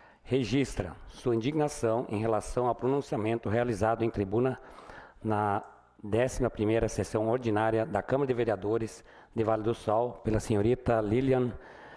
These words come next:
Fabrícia Lau Maus, em defa-, desfavor de profissionais em, de enfermagem, expondo-as de forma danosa.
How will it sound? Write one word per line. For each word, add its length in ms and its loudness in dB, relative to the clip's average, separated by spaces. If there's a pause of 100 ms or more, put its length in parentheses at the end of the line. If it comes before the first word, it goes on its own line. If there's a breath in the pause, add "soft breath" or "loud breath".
(140 loud breath)
Fabrícia 640 2
Lau 320 4
Maus, 580 0 (540 loud breath)
em 160 4
defa-, 480 0
desfavor 760 2 (400 loud breath)
de 140 -2
profissionais 960 0
em, 100 0 (160)
de 220 0
enfermagem, 760 0 (720 soft breath)
expondo-as 800 0
de 140 -2
forma 340 2
danosa. 540 0